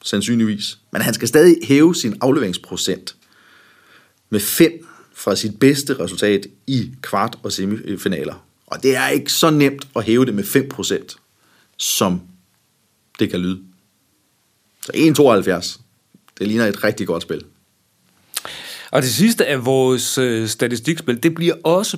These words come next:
Speaker 2: på en Liverpool-spiller. Ham, som, øh, har en spoof-profil på, øh, Twitter, der hedder Boring James Milner.
Speaker 1: Ja. Nu er han jo selv kommet på Twitter også. <laughs> Med sin egen. Ja,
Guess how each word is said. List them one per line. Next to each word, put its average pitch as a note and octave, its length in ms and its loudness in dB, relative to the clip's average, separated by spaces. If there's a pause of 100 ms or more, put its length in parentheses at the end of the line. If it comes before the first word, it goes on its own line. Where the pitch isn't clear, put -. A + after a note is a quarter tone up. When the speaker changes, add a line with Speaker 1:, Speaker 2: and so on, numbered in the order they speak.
Speaker 2:
på D3+ 320 -2
en C#3 260 0
Liverpool-spiller. C3 800 0 (1120)
Ham, A2+ 200 -4
som, G#2+ 380 -4
øh, G2+ 360 -6 (560)
har A2 160 -4
en A#2 60 -2
spoof-profil A2+ 800 -6
på, G2 300 -6
øh, G2 220 -10 (540)
Twitter, A#2 300 0
der F2 100 -10
hedder G2 160 -6
Boring A2+ 600 -2 (260)
James F#2 340 -6
Milner. G2+ 280 -6 (340)
Speaker 1:
Ja. C#3 160 4 (1080)
Nu B2+ 60 2
er E3 40 8
han A3 60 6
jo F#3+ 60 6
selv A3 200 8
kommet D#3+ 240 0
på G2+ 100 0
Twitter A#2+ 300 2
også. - 320 -4
<laughs> - 2000 -6
Med C3 120 6
sin A#2 140 0
egen. G#2+ 200 2 (840)
Ja, G#2+ 160 2